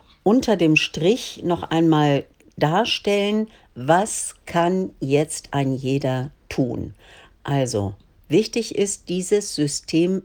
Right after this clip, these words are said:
nicht mit zu bedienen. Das heißt,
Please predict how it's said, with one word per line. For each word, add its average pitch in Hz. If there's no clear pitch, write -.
nicht 160
mit 180
zu -
bedienen. 175
Das 143
heißt, 160